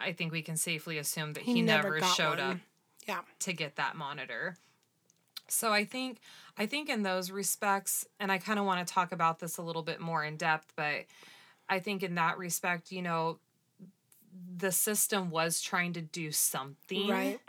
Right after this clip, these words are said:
Speaker 1: You know, like, we obviously know that this man has a history
Speaker 2: Yeah.
Speaker 1: and, you know, we can foresee where some issues might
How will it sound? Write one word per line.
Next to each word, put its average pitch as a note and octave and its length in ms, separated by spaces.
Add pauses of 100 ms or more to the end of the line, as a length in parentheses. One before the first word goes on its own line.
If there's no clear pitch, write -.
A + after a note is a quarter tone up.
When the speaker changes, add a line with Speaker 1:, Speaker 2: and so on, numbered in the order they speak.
(460)
Speaker 1:
You F3 140
know, D#3+ 200
like, D#3+ 180
we F3 140
obviously E3 800
know D#3+ 140
that D3+ 160
this D#3 200
man D#3 180
has D3+ 200
a - 40
history F#3+ 640
Speaker 2:
Yeah. G3 160
Speaker 1:
and, D3+ 420 (340)
you E3+ 140
know, D3 140
we D#3 140
can D#3 320 (120)
foresee E3+ 640
where D#3+ 240
some D#3 420 (100)
issues E3+ 540
might D#3 340